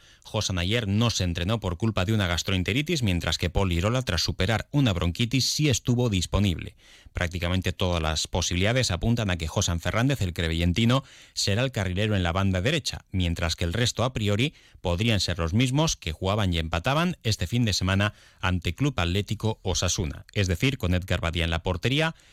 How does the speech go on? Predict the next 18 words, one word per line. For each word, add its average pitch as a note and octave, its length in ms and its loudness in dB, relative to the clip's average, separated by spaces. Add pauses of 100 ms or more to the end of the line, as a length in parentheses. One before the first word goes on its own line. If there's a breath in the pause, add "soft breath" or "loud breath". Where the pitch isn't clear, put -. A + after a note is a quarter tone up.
(120)
Elibelton E2+ 580 0
Palacios, B2+ 640 0
Enzo G#2+ 340 2
Rocco G2+ 240 0
y F2 60 0
Pedro F2+ 300 2
Vigas D3+ 440 0
en F2+ 140 0
la E2 80 0
línea F2+ 280 2
de E2 80 0
tres E2+ 220 0
centrales, D3 680 0
Josan B2 460 0
en E2+ 100 -2
el E2+ 120 -2
carril E2+ 300 -2
derecho, D3+ 500 0